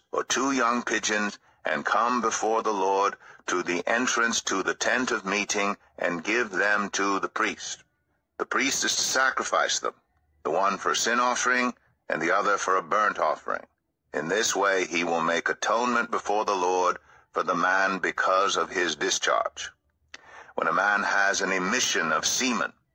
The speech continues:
he must bathe his whole body with water, and he will be unclean till evening. Any clothing or leather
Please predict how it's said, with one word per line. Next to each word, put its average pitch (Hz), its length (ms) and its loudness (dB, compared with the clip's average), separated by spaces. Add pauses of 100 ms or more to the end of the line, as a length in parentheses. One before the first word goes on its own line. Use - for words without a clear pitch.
(260)
he 82 120 -2
must 82 340 0
bathe 98 280 0
his 90 140 0
whole 104 360 0
body 98 340 0
with 85 180 -2
water, 101 400 -2 (560)
and 78 120 -2
he 82 80 0
will 82 120 0
be 90 120 0
unclean 104 680 0 (160)
till 87 180 0
evening. 104 400 -4 (640)
Any 82 220 0
clothing 120 680 0 (200)
or 78 140 0
leather 104 560 2